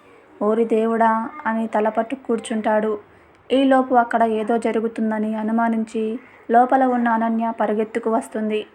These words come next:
ఆ అమ్మాయిని చూడగానే అరవింద్కి పై ప్రాణాలు పైనే పోతాయి.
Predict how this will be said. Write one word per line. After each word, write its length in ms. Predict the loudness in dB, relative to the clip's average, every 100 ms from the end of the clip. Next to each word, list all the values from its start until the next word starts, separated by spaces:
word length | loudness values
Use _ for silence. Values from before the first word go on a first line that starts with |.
| _ _ _ _ 4
ఆ 120 | 4
అమ్మాయిని 380 | 4 2 0 -2 -2
చూడగానే 500 | 0 0 -2 -2 -4
అరవింద్కి 760 | -2 -2 -2 -4 -4 -4 -6 -4
పై 120 | -4
ప్రాణాలు 460 | -2 0 0 0 -2
పైనే 360 | 0 -2 0 -2
పోతాయి. 580 | -2 -2 0 0 -4